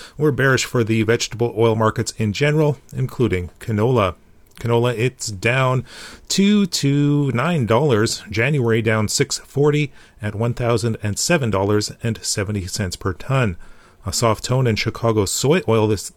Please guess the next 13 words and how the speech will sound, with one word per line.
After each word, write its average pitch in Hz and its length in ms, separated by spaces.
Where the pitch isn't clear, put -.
this 107 200
morning 117 260
put - 200
some 277 140
spillover 123 540
pressure 117 380
on 110 80
the 107 80
Canadian 110 460
oilseed, 123 480
with - 300
European 123 440
rapeseed 117 480